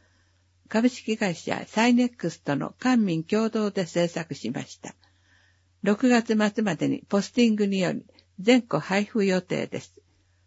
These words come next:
日常のガイドとしてご活用ください。問い合わせ先は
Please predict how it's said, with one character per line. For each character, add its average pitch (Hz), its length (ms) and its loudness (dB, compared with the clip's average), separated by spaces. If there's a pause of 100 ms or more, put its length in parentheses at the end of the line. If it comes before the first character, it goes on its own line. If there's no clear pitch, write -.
(260)
日 202 300 -2
常 233 240 4
の 214 160 0
ガ 254 160 4
イ 240 100 4
ド 175 140 0
と 156 100 -2
し - 140 -8
て - 240 -2
ご 170 160 0
活 208 320 0
用 180 160 2
く 170 80 -8
だ 165 120 -4
さ 151 200 -12
い。 - 100 -12 (880)
問 202 180 4
い 220 60 4
合 208 80 2
わ 196 60 -2
せ 202 160 -4
先 185 320 -4
は 170 180 -2